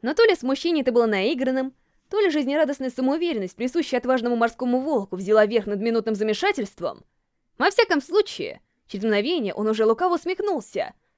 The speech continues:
и возразил. «Ничего подобного я не говорил, ваше высочество! Я сказал только, что на борту моей Сидонии находился груз для Крайди.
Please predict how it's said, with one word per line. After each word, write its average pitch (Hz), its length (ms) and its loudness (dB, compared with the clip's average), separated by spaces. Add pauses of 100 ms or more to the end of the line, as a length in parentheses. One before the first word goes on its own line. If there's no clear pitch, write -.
(140)
и 190 100 -4
возразил. 233 540 2 (320)
«Ничего 226 380 0
подобного 427 400 0
я 440 100 4
не 440 100 0
говорил, 415 260 4 (100)
ваше 440 140 2
высочество! 349 600 -6 (240)
Я 202 160 0
сказал 233 400 4
только, 247 240 0
что 233 140 -8
на 226 80 0
борту 254 240 2
моей 277 200 0
Сидонии 226 480 0
находился 254 500 2
груз 294 180 0
для 339 120 0
Крайди. 277 420 2